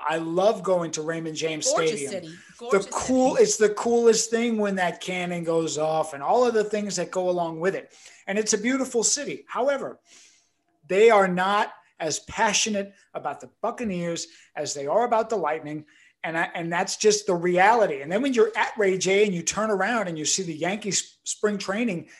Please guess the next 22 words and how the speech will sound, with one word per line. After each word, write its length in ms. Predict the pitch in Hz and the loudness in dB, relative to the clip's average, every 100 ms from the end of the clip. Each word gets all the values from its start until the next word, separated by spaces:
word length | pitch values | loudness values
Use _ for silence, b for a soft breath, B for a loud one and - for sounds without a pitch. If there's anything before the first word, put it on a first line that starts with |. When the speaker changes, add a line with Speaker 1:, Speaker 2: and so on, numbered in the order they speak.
| b b | b b
Speaker 1:
that's 240 | 196 226 | 0 0
what 140 | - 220 | -2 2
they're 180 | 196 185 | 2 4
all 160 | 190 | 2
going 320 | 185 190 190 180 | 0 -2 -2 -4
to 180 | 208 | -4
right 240 | 190 202 208 | 2 2 2
now. 320 | 196 262 185 | -2 -4 -6
They're 120 | 147 | -8
going 300 | 190 214 180 | -6 -4 -4
to 60 | 170 | -6
spring 320 | - 196 190 | -4 -4 -4
training. 520 | 185 202 254 190 127 b b b _ | -6 -6 -6 -10 -12 b b b _
They're 120 | 220 | 2
not 120 | 240 | 4
even 220 | 220 233 | 4 4
worried 340 | 254 277 320 285 | 6 8 8 4
about 320 | 196 165 - | 4 4 2
football 680 | 185 175 175 156 151 147 b b _ | -4 -2 2 4 4 0 b b _
past 340 | - 170 151 - | -4 -2 -2 -4
this 280 | 175 151 185 | -4 -4 -6
week, 260 | 165 135 | -10 -10